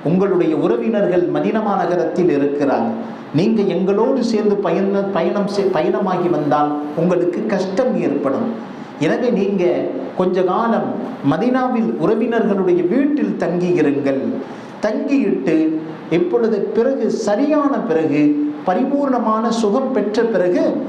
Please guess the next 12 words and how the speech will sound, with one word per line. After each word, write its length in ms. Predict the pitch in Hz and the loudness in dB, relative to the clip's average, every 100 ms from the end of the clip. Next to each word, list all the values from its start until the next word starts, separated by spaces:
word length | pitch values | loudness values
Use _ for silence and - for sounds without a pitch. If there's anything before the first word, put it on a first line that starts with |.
| - - | -6 -2
நீங்கள் 400 | 165 202 185 165 | 0 0 0 0
மக்காவை 640 | 165 - 254 240 208 185 | -2 -2 -2 0 0 0
வந்து 260 | 165 185 190 | 0 0 2
சேருங்கள்" 720 | 175 165 165 147 139 143 139 - - - | 2 2 2 2 2 2 0 0 -4 -4
என்று 280 | 156 156 156 | -2 0 0
சொல்லி 640 | - 147 180 277 - - - - | 0 0 2 2 0 -4 -8 -2
இந்த 260 | 180 175 | 0 0
கூட்டம் 440 | 151 226 226 220 151 131 123 - | 0 0 0 0 -2 -4 -6 -4
அப்துல்லாவை 920 | 143 170 180 226 214 196 196 220 - | -4 -2 0 0 0 0 0 0 2
இங்கு 300 | 180 175 175 | 0 2 2
தங்க 320 | 175 165 208 | 2 0 0
வைத்துவிட்டு 840 | 202 185 180 180 185 190 277 277 277 | 2 2 0 0 2 2 2 2 0